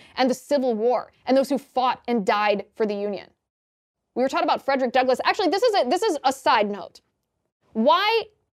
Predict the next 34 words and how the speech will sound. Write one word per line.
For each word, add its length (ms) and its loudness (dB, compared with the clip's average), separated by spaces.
don't 240 4
liberals 420 2
push 540 -2
for 140 4
Frederick 480 0
Douglass's 640 0
biography 880 -2
to 80 0
be 80 6
an 80 2
integral 480 0
part 560 -4
of 120 4
the 60 8
history 340 0
of 60 -2
slavery 440 0
in 60 0
the 60 -2
public 260 -4
school 200 -8
system. 360 -12
This 240 -2
man 280 2
was 160 2
a 100 0
slave. 540 -6
He 140 2
was 120 2
abused. 600 -2
He 100 2
witnessed 460 0
horrific 480 0
abuses. 400 -2